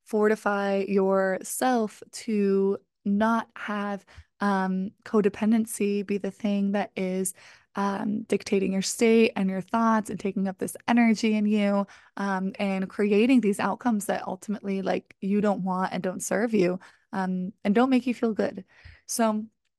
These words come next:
let's start with, like I said, codependency being beyond just people. So this is a really great practice too, um, if you aren't dating anyone, uh, because codependency, yeah, we could definitely see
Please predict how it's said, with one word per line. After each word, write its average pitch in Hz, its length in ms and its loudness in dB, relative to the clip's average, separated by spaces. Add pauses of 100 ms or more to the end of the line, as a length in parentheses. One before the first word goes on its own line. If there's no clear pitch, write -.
(240)
let's 254 240 4
start 208 320 0
with, 202 120 -2
like 202 160 0
I 202 100 2
said, 190 400 -4 (640)
codependency 202 640 2
being 185 240 -2
beyond 185 340 0
just - 220 -14
people. - 440 -10 (320)
So 220 400 2
this 262 180 2
is 349 100 -2
a 403 60 4
really 320 200 4
great 208 220 0
practice - 520 -4
too, 196 480 0 (340)
um, 196 380 -4 (140)
if 233 240 -2
you 233 200 2
aren't 196 260 -2
dating 185 340 -2
anyone, 254 480 2 (340)
uh, 196 260 -6
because 202 600 -4 (100)
codependency, 226 1160 0 (100)
yeah, 254 300 2
we 208 140 0
could 196 260 -4
definitely 220 420 0
see 196 720 -2